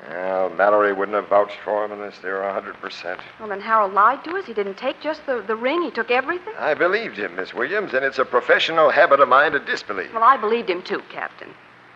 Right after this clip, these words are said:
Speaker 2: Maybe someone was spying on him when he found that loose board and the stuff underneath it. And after he left,
Speaker 1: Now, the
Speaker 2: they
Speaker 1: only
Speaker 2: came
Speaker 1: way
Speaker 2: in
Speaker 1: anyone can see into this room is through the window.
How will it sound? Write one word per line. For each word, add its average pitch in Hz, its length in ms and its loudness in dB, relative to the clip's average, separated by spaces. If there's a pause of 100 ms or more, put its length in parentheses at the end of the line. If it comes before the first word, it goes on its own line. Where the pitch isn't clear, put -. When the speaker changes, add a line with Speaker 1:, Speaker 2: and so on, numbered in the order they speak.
(920)
Speaker 2:
Maybe 466 240 0 (120)
someone 349 360 0
was 254 120 -4
spying 240 580 4
on 156 180 -2
him 202 260 -12 (320)
when 233 120 0
he 247 60 -2
found 311 260 6
that 254 180 2
loose 294 180 -2
board 208 360 2
and 208 60 -4
the 202 40 -4
stuff 262 260 -2
underneath 254 460 -8
it. 196 80 -20 (480)
And 240 80 -2
after 294 260 2
he 294 60 -4
left, 269 80 -10 (140)
Speaker 1:
Now, 98 40 2
the 104 60 2
Speaker 2:
they 117 40 4
Speaker 1:
only 151 200 4
Speaker 2:
came 131 80 4
Speaker 1:
way 131 120 8
Speaker 2:
in 131 40 6
Speaker 1:
anyone 127 380 2
can 110 160 -8
see 123 280 -6
into 107 140 2
this 95 240 -2
room 110 260 -2
is 87 60 -6
through 110 160 -10
the 95 80 -4
window. 92 340 -4